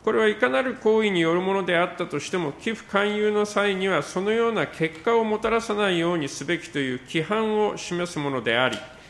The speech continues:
禁止対象行為を規定する禁止行為とする場合よりも、こうした結果を招くより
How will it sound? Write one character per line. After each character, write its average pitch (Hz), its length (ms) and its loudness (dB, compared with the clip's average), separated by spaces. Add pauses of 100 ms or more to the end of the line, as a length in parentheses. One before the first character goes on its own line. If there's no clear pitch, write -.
(440)
禁 233 160 2
止 - 160 -4
対 226 180 2
象 226 240 2
行 226 240 2
為 208 120 2
を 156 80 2
規 - 120 -12
定 190 220 4
す 185 180 -2
る 180 460 2
禁 202 160 0
止 - 200 -6
行 208 200 4
為 175 60 -4
と 151 140 -4
す 151 140 -8
る 160 140 0
場 160 220 6
合 165 40 6
よ 170 220 2
り 151 80 -4
も、 175 320 -2 (440)
こ 208 100 2
う 220 40 0
し - 80 -6
た 214 140 0
結 208 240 0
果 214 160 2
を 208 180 4
招 196 320 0
く 139 220 -4 (100)
よ 185 160 0
り 226 220 -4